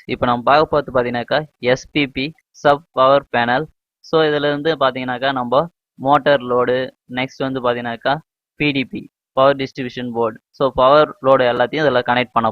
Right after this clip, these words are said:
போறோம். நெக்ஸ்ட் வந்து பாருங்க, இது வந்து அவுட்புட் எம் சி பி. So, இதுல இருந்து தான் நம்ம மோட்டர் வந்து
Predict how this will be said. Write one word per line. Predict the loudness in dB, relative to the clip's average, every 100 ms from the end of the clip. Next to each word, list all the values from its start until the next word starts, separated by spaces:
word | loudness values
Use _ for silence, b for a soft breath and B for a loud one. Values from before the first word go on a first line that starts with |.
| 0
போறோம். | 2 2 -2 _ _ _ _ _ _ _ _ -4
நெக்ஸ்ட் | -4 0 0
வந்து | 0
பாருங்க, | 2 2 2 -2 0
இது | 0
வந்து | -2 -2 -4 -4 _ _
அவுட்புட் | 0 2 2 -2 -2 -2
எம் | -2 -4
சி | -6
பி. | -6 -8 -12 _
So, | 0 2
இதுல | 4 2 0
இருந்து | 0 0
தான் | 0 0
நம்ம | 0 0 -2 0
மோட்டர் | 0 0 -6
வந்து | -6